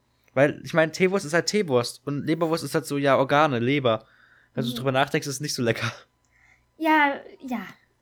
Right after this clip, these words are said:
Speaker 2: ja.
Speaker 1: Ich weiß nicht, ob es das war. Wir hatten, ah ja, nee, ich muss noch was erzählen. Schule.
Speaker 2: Ja, erzähl.
Speaker 1: Äh, unsere Mathelehrerin,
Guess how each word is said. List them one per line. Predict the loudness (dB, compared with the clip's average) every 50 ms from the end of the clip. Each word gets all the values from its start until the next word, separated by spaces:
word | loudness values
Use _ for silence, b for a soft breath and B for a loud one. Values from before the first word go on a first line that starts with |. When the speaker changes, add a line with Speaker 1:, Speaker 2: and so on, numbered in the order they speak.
| _ _ -20
Speaker 2:
ja. | -20 -20 -18 -12
Speaker 1:
Ich | -2 -2
weiß | -2 -2
nicht, | -2
ob | -8 -10
es | -10
das | -10 -4 2
war. | 4 4 4 4 2 -2
Wir | -8 -4 -2
hatten, | -2 -4 -4 -10 B B B B
ah | 4 6
ja, | 6 6 4
nee, | 2 0
ich | 0 -2
muss | -2 -2
noch | -2 -6
was | -6 -6
erzählen. | -8 -6 -2 0 0 0 0 -4
Schule. | -8 -8 -6 -2 -2 -4 -4 -6 _ -10
Speaker 2:
Ja, | -10 -8 -8
erzähl. | -8 -10 _ _ -14 -10 -8 -2
Speaker 1:
Äh, | 0 2 4 4 2 2
unsere | 0 -2 -2 -2 -6 -12 -10 -4 -2 0 0 0 -2 -4 _ _ _ _ _ _ _ _ -2
Mathelehrerin, | 0 0 0 0 0 0 0 0 -2 -4 -6 -4 -4 -6 -6 -8